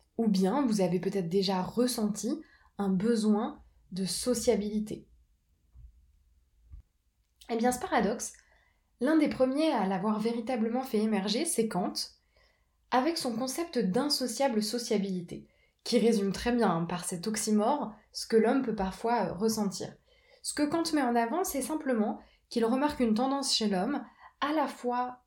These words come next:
à rechercher à s'associer aux autres hommes, et donc à chercher une forme de sociabilité,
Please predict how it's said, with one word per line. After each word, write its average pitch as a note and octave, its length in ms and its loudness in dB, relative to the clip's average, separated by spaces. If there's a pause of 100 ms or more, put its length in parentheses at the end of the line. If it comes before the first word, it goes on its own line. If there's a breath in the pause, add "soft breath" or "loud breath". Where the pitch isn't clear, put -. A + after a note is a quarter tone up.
(220)
à F#3+ 340 0
rechercher A#3 840 0 (360 loud breath)
à F3 120 -6
s'associer A3 1000 -2
aux G3 220 0
autres G3 320 -2
hommes, B3+ 320 2
et F#3+ 100 0
donc G3 180 0
à F#3+ 60 -2
chercher A3 400 0
une G3 80 0
forme F#3 240 -2
de E3+ 60 0
sociabilité, E3 880 -8